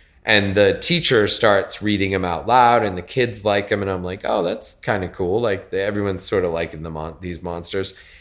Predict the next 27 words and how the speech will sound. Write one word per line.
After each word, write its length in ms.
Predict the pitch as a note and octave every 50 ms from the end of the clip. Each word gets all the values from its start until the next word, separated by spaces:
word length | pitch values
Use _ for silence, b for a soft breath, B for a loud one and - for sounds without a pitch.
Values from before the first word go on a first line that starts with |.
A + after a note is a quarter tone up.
| B B
And 140 | A2 A2+
every 200 | B2 C#3+ D3+ D#3
day 500 | D3 B2 C3 C#3+ D3+ D3 B2+ A2+ G#2+ G#2+ G#2
True 320 | - - - C3 A#2+ A#2
brings 360 | A2 A2+ A2+ A2 G#2+ G2+ F#2+
home 260 | - G#2+ G#2 G#2 G#2 G2+
the 60 | F#2+
lunch, 360 | F#2+ G#2+ C3 C3+ A#2 G#2+ -
we 100 | G#2+ G2
unpack 380 | G2 G2 F#2+ A2 G#2+ G2 F2 -
the 60 | F#2
lunch 340 | F2 F#2+ G2 G2 F#2+ F#2+ -
and 80 | F#2+ F2+
the 40 | F2
monster's 500 | F2+ G2+ A2+ A2 F#2+ - - G2 F2 -
still 220 | - - F#2 F2
there. 220 | E2+ E2+ E2 E2+ -
So 180 | - G2 F#2
I 80 | F2+ F2+
make, 240 | F#2+ G2+ F#2+ D#2+ -
start 280 | - - A2 G2+ F2
making 200 | F#2 F#2 F2 F2
this 140 | E2+ D#2+ -
pile 420 | - - - D#2 F2+ F2 E2+ E2
of 80 | D#2+ D#2+
monsters, 580 | E2+ E2+ D#2+ D#2+ D#2+ - - - - - - -
right? 240 | E2+ D#2 D#2+ D#2+